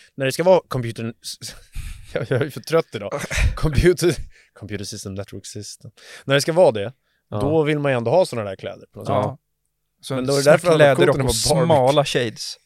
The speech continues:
Speaker 3: Ja, man ser ju fortfarande folk, alltså för det är ju inne liksom, det, det, jag vet, jag vet inte, men folk kör ju Matrix-looken och då tänker man ju, "Jävlar, Matrix
Speaker 2: Shit, Matrix.
Speaker 3: fortfarande."
Speaker 2: Ja.
Speaker 3: Den kom ju typ tvåtusen.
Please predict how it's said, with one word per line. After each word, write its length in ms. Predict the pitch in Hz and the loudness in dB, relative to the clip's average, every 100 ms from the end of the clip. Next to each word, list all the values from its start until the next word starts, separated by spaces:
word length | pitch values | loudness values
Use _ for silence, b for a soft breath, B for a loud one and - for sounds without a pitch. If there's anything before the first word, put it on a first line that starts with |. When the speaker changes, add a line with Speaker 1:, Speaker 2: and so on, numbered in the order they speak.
| - | -10
Speaker 3:
Ja, 180 | - 147 | 0 2
man 180 | 143 131 | 2 2
ser 200 | - 165 | 0 0
ju 180 | 180 151 | 0 -2
fortfarande 880 | - 139 - 185 202 117 110 101 98 | -4 -10 0 2 2 2 0 0 0
folk, 280 | - 120 113 | 2 2 2
alltså 180 | 123 - | -4 -6
för 80 | 131 | -6
det 60 | 127 | -2
är 40 | |
ju 160 | 135 127 | -2 -2
inne 680 | 139 113 151 135 101 95 98 | -2 -2 -2 -2 -4 -6 -8
liksom, 460 | 98 - 104 107 - | -10 -8 -8 -8 -6
det, 140 | 120 | -6
det, 200 | 117 123 | -6 -8
jag 160 | - 107 | -6 -4
vet, 140 | 104 | -4
jag 120 | 104 | -4
vet 100 | 98 | -6
inte, 120 | 90 98 | -8 -12
men 220 | 104 95 _ _ _ _ _ | -14 -14 _ _ _ _ _
folk 200 | - 135 | -4 -4
kör 220 | - 160 131 | 4 6 6
ju 100 | 107 | 4
Matrix-looken 760 | 113 104 113 - 143 - 98 | -2 -4 -6 -2 -2 -2 -8
och 60 | 104 | -6
då 60 | |
tänker 340 | 117 135 151 107 | -2 -2 -2 -6
man 140 | 87 | -10
ju, 100 | - | -8
"Jävlar, 320 | 98 90 120 - | -6 -4 -6 -6
Matrix 420 | 113 127 160 120 | -6 -4 -6 -6
Speaker 2:
Shit, 120 | 131 | -2
Matrix. 300 | 185 190 - | 0 -2 -4
Speaker 3:
fortfarande." 560 | 127 - - 135 117 101 | -6 -2 0 2 2 -2
Speaker 2:
Ja. 220 | 127 123 123 | -4 -4 -2
Speaker 3:
Den 120 | 127 | -2
kom 200 | 147 139 | -2 -2
ju 60 | |
typ 200 | 117 117 | -4 -10
tvåtusen. 720 | - 120 107 - 156 131 - | -8 -4 -4 -4 -4 -6 -12